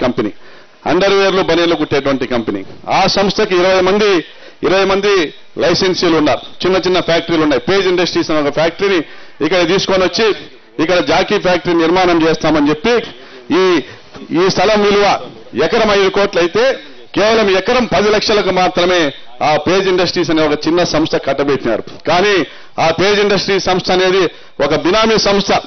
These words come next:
చంద్రబాబు నాయుడు బినామీ సంస్థ, లోకేష్ బినామీ సంస్థ. నూట నలభై కోట్ల రూపాయలు విలువ చేసే ఈ భూమిని మూడు కోట్లకే లోకేష్ కొట్టేసినారని ఈ సందర్భంగా నేను తెలియజేస్తా ఉన్నా. మరి ఆయన రెండు వేల పదహారులో పరిశ్రమల మంత్రిగా ఉండి ఈ భూమిని ఇచ్చినాడు, తన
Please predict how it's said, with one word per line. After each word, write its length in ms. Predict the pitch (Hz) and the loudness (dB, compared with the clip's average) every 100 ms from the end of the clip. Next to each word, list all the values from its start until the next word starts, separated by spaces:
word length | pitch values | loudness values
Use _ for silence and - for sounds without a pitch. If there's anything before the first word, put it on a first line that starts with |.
| - - - - - - _ - | -8 -20 -20 -20 -20 -20 _ -4
చంద్రబాబు 420 | 160 185 208 208 196 | 0 2 2 2 2
నాయుడు 200 | 202 190 | 2 2
బినామీ 260 | 202 220 220 226 | 2 2 2 0
సంస్థ, 240 | 214 - 208 - - - - | -2 0 0 -2 -8 -10 -2
లోకేష్ 360 | 190 208 220 190 | 0 2 0 2
బినామీ 280 | 196 226 226 220 | 0 2 2 0
సంస్థ. 240 | 214 - 202 - - - 165 | 0 0 0 -2 -8 -4 -2
నూట 140 | 208 208 | 0 2
నలభై 240 | 202 202 202 208 | 2 2 2 0
కోట్ల 200 | 220 220 | 0 0
రూపాయలు 260 | 214 214 214 208 | 0 2 2 2
విలువ 160 | 214 196 | 2 2
చేసే 200 | 196 214 196 | 0 0 0
ఈ 40 | 190 | 0
భూమిని 320 | 208 269 269 220 - - - - | 2 2 2 0 -4 -12 -10 -2
మూడు 180 | 185 196 196 | 0 2 0
కోట్లకే 360 | 196 190 190 175 | 0 0 0 2
లోకేష్ 340 | 175 175 180 165 | 0 0 -2 0
కొట్టేసినారని 600 | 156 160 196 185 175 170 160 | -2 0 0 0 0 0 0
ఈ 40 | |
సందర్భంగా 440 | 165 160 151 151 151 | 0 0 0 0 0
నేను 120 | 147 143 | 0 0
తెలియజేస్తా 460 | 147 151 151 - 143 | 0 2 0 0 2
ఉన్నా. 160 | 143 123 - - - - | 2 0 -4 -14 -8 -2
మరి 140 | 175 190 196 | 2 2 2
ఆయన 180 | 220 220 196 - - 123 | 2 2 0 -2 -6 -2
రెండు 140 | 190 220 | 2 2
వేల 120 | 226 214 | 2 2
పదహారులో 320 | 202 220 214 220 196 | 2 2 2 0 0
పరిశ్రమల 380 | 220 226 220 208 | 0 0 0 0
మంత్రిగా 340 | 214 214 214 220 | 0 0 2 2
ఉండి 140 | 220 214 | 2 2
ఈ 60 | 190 | 2
భూమిని 240 | 226 226 220 | 2 2 0
ఇచ్చినాడు, 320 | 220 214 196 - - - - - - | 0 0 0 -4 -18 -20 -20 -20 -4
తన 120 | 160 | 0